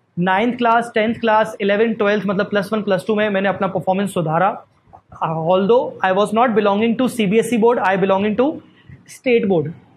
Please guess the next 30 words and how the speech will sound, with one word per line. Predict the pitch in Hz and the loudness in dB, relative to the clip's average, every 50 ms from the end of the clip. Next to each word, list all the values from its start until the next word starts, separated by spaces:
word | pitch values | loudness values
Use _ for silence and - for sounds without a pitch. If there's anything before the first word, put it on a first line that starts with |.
| - 214 | -4 -2
एमपी | 214 214 196 196 208 165 | 0 0 0 0 -2 -2
का, | 175 147 131 - - - _ _ _ _ _ _ - - - _ - - | -2 -4 -6 -10 -16 -20 _ _ _ _ _ _ -20 -20 -20 _ -4 0
जो | 180 233 | 0 2
कि | 202 226 | 2 2
ज़्यादा | 220 208 196 226 233 226 220 226 - _ _ _ _ _ _ _ - - | 2 2 2 4 2 2 0 -2 -8 _ _ _ _ _ _ _ -8 -4
माना | 196 196 190 196 208 214 | 0 0 2 2 2 2
नहीं | 214 214 185 | 2 2 2
जाता, | 185 165 151 - 147 - - _ _ _ _ | 2 0 -2 -4 -8 -10 -12 _ _ _ _
सही | - - 214 196 | -4 0 0 0
बताऊँ | 175 170 170 160 156 151 | 2 0 0 -2 -2 -4
तो। | 165 143 123 _ _ _ _ _ _ _ _ _ _ _ _ - | -6 -8 -10 _ _ _ _ _ _ _ _ _ _ _ _ -4
But | 202 170 151 | -4 -2 0
then | 220 233 294 311 285 - | 0 0 0 0 2 2
too, | 311 311 311 339 392 320 - _ _ _ _ _ _ _ _ _ _ _ _ _ _ _ _ _ _ _ _ _ _ _ _ _ _ _ _ _ _ _ _ _ _ _ - | 2 2 2 0 -2 -8 -12 _ _ _ _ _ _ _ _ _ _ _ _ _ _ _ _ _ _ _ _ _ _ _ _ _ _ _ _ _ _ _ _ _ _ _ -4
हमने | 185 190 196 214 220 220 220 214 202 196 - _ - 202 | -2 0 0 0 0 0 0 -2 -4 -6 -12 _ -8 -8
अच्छे | 185 - - 262 269 | -6 -4 -2 0 0
से | 220 269 262 | 2 0 0
काम | - 247 226 233 233 | 2 0 0 0 -2
किया, | 233 240 240 240 240 | -2 0 0 2 2
मैंने | 226 208 196 208 | 2 0 0 0
अप-, | 196 160 - - - 269 | 0 -2 -4 -6 -6 -4
अपने | 214 185 - 220 233 233 | -4 -2 -2 -2 -2 -2
से, | 233 240 | -2 -2
अप-, | 233 202 180 - - - | -4 -4 -6 -8 -8 -6
अपने | 226 190 - 226 240 | -6 -4 -2 0 0
ऊपर | 233 226 202 233 220 | 2 2 2 2 0
अच्छे | 208 - - 226 | 0 0 -2 -2
से | 214 226 | -2 -2
काम | 214 - 190 190 208 220 | -2 0 -2 0 0 -2
किया। | - 220 220 214 220 | 0 0 0 0 -2